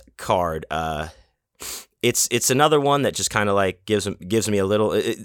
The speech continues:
it, I was, I'm glad, I was glad to get it. It gives me a little bit of, like I said, perspective, just to kinda stop and check myself a little and be like, "Oh, yeah, okay,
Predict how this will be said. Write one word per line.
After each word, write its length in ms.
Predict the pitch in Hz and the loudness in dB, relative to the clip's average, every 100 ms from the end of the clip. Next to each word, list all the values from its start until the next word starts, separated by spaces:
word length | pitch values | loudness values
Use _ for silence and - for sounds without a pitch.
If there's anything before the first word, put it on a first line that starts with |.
| 107 | -12
it, 140 | - _ _ | -12 _ _
I 120 | 110 | 2
was, 180 | 113 113 | 2 0
I'm 140 | 110 107 | -2 0
glad, 180 | 139 123 | 4 4
I 40 | |
was 100 | 117 | 4
glad 180 | 143 135 | 2 0
to 60 | |
get 140 | 113 123 | 4 4
it. 100 | 113 | 4
It 60 | |
gives 180 | 92 104 | 0 -2
me 80 | 98 | -2
a 60 | 92 | -2
little 300 | 90 90 82 _ _ _ _ _ | -4 -6 -12 _ _ _ _ _
bit 180 | - 98 | 0 2
of, 240 | 92 80 - | 2 -4 -6
like 180 | 87 | -4
I 60 | 104 | -2
said, 240 | - 156 | 0 0
perspective, 500 | - - 131 - 113 | 0 -2 0 0 -2
just 140 | 95 - | -2 -4
to 60 | |
kinda 220 | - 98 90 | -2 -2 0
stop 460 | - 110 110 - | 2 4 2 2
and 80 | 92 | -2
check 280 | - 110 - | -2 -2 -2
myself 380 | 98 - 90 - | -4 -2 -2 -4
a 20 | |
little 160 | 90 | -6
and 80 | 87 | -6
be 60 | 85 | -6
like, 160 | 78 | -6
"Oh, 260 | 73 90 76 _ - _ _ _ _ | -4 -4 -6 _ -20 _ _ _ _
yeah, 220 | - 80 67 - _ - | -4 -4 -4 -14 _ -10
okay, 340 | 92 87 76 | -6 -6 -6